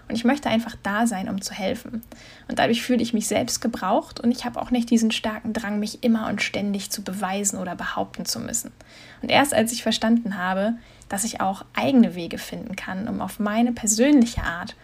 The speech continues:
präsent und erfolgreich zu sein, ging es mir viel besser. Und das ist natürlich eine sehr individuelle Reise, auf der man durch Ausprobieren auch immer wieder neue Dinge an sich entdecken kann. Also das ist ein ganz wichtiger Punkt, ne? Wirklich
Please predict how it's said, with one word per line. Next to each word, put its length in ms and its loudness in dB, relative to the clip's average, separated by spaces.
präsent 520 0
und 160 2
erfolgreich 560 -4
zu 140 -4
sein, 360 -4
ging 140 -6
es 140 -8
mir 120 -8
viel 300 0
besser. 440 -4
Und 80 -12
das 80 0
ist 60 -4
natürlich 360 2
eine 80 8
sehr 200 0
individuelle 640 0
Reise, 440 -2
auf 100 -14
der 140 0
man 120 0
durch 220 -4
Ausprobieren 840 -2
auch 120 -4
immer 260 4
wieder 140 2
neue 220 0
Dinge 320 6
an 120 -8
sich 160 -8
entdecken 320 -10
kann. 240 -8
Also 180 -2
das 120 0
ist 80 2
ein 40 6
ganz 240 6
wichtiger 320 2
Punkt, 240 -2
ne? 120 2
Wirklich 280 -4